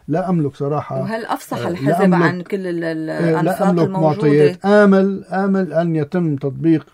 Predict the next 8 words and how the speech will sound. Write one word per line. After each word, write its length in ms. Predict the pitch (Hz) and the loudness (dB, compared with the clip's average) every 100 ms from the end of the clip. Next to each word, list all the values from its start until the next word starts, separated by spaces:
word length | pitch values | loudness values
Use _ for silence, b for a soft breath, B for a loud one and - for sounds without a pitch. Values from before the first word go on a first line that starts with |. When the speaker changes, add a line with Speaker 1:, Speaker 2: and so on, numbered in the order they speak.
| b b b b b _ | b b b b b _
Speaker 1:
القرارات 680 | - 139 - 151 156 156 143 | -4 -4 -2 -2 0 0 0
الدولية 560 | 143 135 143 139 135 131 | -4 0 2 2 0 -2
وتحديدًا 640 | 123 127 - 143 156 151 | -6 -10 -8 -2 -2 -2
السبعتاش 520 | 139 151 147 139 156 | -4 -4 -4 -4 -8
صفر 280 | 135 143 143 | -6 -10 -6
واحد 500 | 151 151 143 147 143 | -6 -6 -6 -8 -6
بكامل 720 | 135 139 - 170 175 175 160 151 | -6 -6 -4 -2 0 0 0 -2
مندرجاته، 920 | 147 139 143 139 139 143 143 143 147 | -2 0 0 0 2 0 0 -2 -2